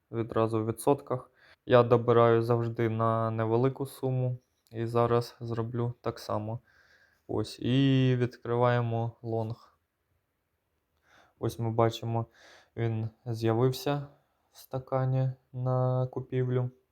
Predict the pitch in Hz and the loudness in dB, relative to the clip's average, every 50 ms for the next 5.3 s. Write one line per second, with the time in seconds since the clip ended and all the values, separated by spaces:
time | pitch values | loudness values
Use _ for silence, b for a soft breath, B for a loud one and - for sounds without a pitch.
0 | _ _ _ _ _ _ _ _ _ _ - - 123 131 127 - 117 - - 120 | _ _ _ _ _ _ _ _ _ _ -10 -6 -6 -6 -4 -4 -6 -4 -4 -6
1 | 123 123 - - - 120 120 123 123 120 - - 131 127 123 123 117 117 113 117 | -6 -6 -8 -6 -4 0 2 2 2 2 2 4 4 6 6 4 2 4 2 2
2 | 120 120 - - b b b b _ - 117 123 120 - 123 120 117 120 120 120 | 0 0 -4 -12 b b b b _ -2 0 0 0 0 -2 -2 0 0 -2 -4
3 | - _ - 110 104 107 107 110 - - - 131 - _ _ _ _ _ _ _ | -6 _ -6 -4 -4 -4 -4 -6 -8 -12 -20 -20 -20 _ _ _ _ _ _ _
4 | _ - 104 107 101 101 110 - - - - 147 147 139 131 - - 123 120 113 | _ -10 -8 -8 -6 -6 -8 -10 -8 -4 0 2 2 2 0 -2 0 0 0 2
5 | 107 107 107 110 113 - | 2 0 -2 -4 -6 -10